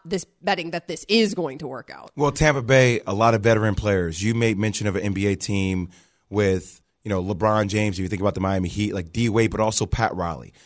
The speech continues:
Speaker 2: Like, that culture was already set.
Speaker 1: Mm-hmm.
Speaker 2: Eric Spoelstra, right? Like, the, you know, the whole thing about throughout training camp,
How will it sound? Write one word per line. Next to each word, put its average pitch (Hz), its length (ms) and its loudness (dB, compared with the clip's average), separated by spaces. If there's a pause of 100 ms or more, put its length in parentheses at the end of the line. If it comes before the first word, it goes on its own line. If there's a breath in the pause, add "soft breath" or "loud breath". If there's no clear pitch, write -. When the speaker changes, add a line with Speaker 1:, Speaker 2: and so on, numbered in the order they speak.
(120)
Speaker 2:
Like, 107 100 -6
that 139 160 2
culture 156 360 -2
was 117 180 0
already 107 420 2
set. - 420 -2
Speaker 1:
Mm-hmm. - 360 -10
Speaker 2:
Eric 123 200 2
Spoelstra, 101 540 0
right? 104 180 2
Like, 110 200 -2
the, 113 240 -6 (360 soft breath)
you 139 60 -2
know, 123 120 6
the 120 80 4
whole 139 160 6
thing 135 240 2
about 120 360 4
throughout 120 280 2
training 135 360 2
camp, 110 400 0